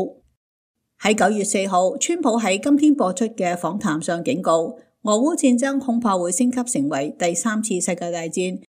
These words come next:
呢個全部係因為美國缺乏領導力。川普話自己有個能夠保證結束俄烏戰爭相當嚴密嘅計劃，不過佢只會等到自己贏得十一月大選之後，先至會透露呢啲計劃。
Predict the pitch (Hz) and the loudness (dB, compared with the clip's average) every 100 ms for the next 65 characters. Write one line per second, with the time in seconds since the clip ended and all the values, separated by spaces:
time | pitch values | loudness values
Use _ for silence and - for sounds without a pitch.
0 | _ 294 320 254 233 226 175 190 202 269 | _ -2 4 4 4 0 -4 -2 0 2
1 | 302 220 180 185 - - 226 254 247 254 | 4 4 2 -2 -8 2 4 4 2 0
2 | 240 214 165 160 185 170 165 160 - _ | 0 -2 -2 -4 -2 -2 0 -2 -6 _
3 | - 226 220 185 180 160 156 - 247 240 | -6 0 2 2 2 -2 -4 0 2 4
4 | 294 214 214 202 196 165 165 185 175 160 | 4 2 2 -2 -4 -4 -2 -2 -2 -2
5 | 226 196 196 208 214 262 262 165 139 170 | -2 -4 -2 -4 0 -2 -2 -2 -2 0
6 | 247 247 180 185 233 233 240 - 233 233 | -2 -2 -4 -4 -2 -4 -4 0 0 0
7 | 220 226 165 143 160 160 156 165 165 160 | -2 -2 -2 -2 -4 -6 -4 -2 0 0
8 | 170 - _ _ - 220 208 180 175 - | -2 -10 _ _ -4 -2 2 2 2 -6
9 | _ - 247 285 302 247 165 190 202 185 | _ 4 4 4 2 2 0 -2 0 0
10 | 185 180 208 214 185 156 165 226 - 175 | -2 -4 -2 0 -2 -2 -4 -4 -4 -2
11 | 208 196 165 156 156 156 175 226 202 180 | -2 -2 -2 -4 -4 -4 -4 -4 -2 -2
12 | - - 285 208 180 - 175 170 156 - | -2 0 2 2 0 -4 -4 -2 -2 -2
13 | 196 208 202 165 165 160 | -2 -2 -2 -4 2 0